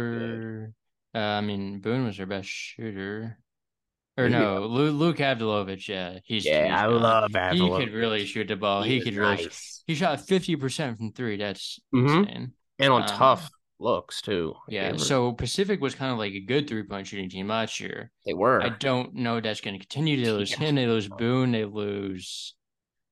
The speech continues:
Speaker 2: um, Jordan Ivy Curry, who didn't really shoot it efficiently, but shot
Speaker 1: Yeah.
Speaker 2: threes. Um,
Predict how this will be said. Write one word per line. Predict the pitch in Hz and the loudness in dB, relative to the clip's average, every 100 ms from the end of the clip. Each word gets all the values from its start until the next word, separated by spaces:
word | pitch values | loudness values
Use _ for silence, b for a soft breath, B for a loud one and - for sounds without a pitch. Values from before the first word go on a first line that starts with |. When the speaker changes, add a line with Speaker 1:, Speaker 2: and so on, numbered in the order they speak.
| _ _ _ _ | _ _ _ _
Speaker 2:
um, | - 98 98 101 58 60 - - _ - 107 | -4 -2 -2 -4 -6 -10 -12 -18 _ -16 -8
Jordan | 104 113 110 | -2 0 2
Ivy | 110 101 | 0 -2
Curry, | 95 104 117 107 | -4 -2 -2 -2
who | |
didn't | 98 104 | -4 -4
really | 104 98 | -4 -6
shoot | 95 104 | -6 -8
it | 92 | -8
efficiently, | - 104 - 127 117 | -6 -6 -2 -2 -2
but | 101 - | -4 -8
shot | - 101 104 | -4 -2 -2
Speaker 1:
Yeah. | 101 | -4
Speaker 2:
threes. | 117 123 127 135 - - - | -4 -2 -2 -4 -8 -10 -4
Um, | 107 95 95 95 113 | -2 0 -2 -6 -10